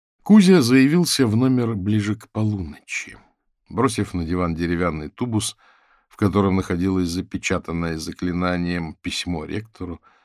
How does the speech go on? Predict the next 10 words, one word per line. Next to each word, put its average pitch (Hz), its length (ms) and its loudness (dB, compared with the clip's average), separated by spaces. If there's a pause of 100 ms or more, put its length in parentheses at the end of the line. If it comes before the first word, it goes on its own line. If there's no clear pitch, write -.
(280)
он 175 180 6
принял 147 360 4
человеческую 107 640 0
форму, 151 380 -2
оделся 104 440 -4
и 98 60 -4
воскликнул, 107 640 -4
помахав 90 520 -6
рукой: 87 440 -4 (460)
«Буаноти!» 202 760 2